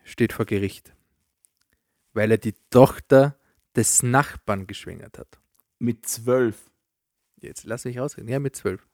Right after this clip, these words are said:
Speaker 2: Oh.
Speaker 1: Und wie es halt so ist bei Gericht, da, wenn ein Zwölfjähriger vor Gericht ist, ist natürlich die Mutter auch dabei. Ja?
Speaker 2: Ja, ja, ganz klar.
Speaker 1: Und die Mutter ist von der Unschuld ihres Sohnes, äh, überzeugt.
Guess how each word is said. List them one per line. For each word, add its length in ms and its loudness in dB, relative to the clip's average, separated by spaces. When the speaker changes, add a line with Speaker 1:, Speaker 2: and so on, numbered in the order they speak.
Speaker 2:
Oh. 120 -10
Speaker 1:
Und 440 10
wie 120 0
es 120 0
halt 120 4
so 120 0
ist 260 2
bei 80 0
Gericht, 480 0
da, 120 -2
wenn 600 -4
ein 80 -10
Zwölfjähriger 460 -6
vor 100 -6
Gericht 220 -8
ist, 60 -8
ist 60 -12
natürlich 260 -8
die 80 -12
Mutter 280 -4
auch 120 -6
dabei. 300 -14
Ja? 100 -10
Speaker 2:
Ja, 80 -10
ja, 120 -14
ganz 140 -20
klar. 160 -20
Speaker 1:
Und 200 4
die 60 2
Mutter 360 8
ist 160 8
von 160 0
der 240 0
Unschuld 500 4
ihres 300 -2
Sohnes, 480 0
äh, 360 -4
überzeugt. 640 -6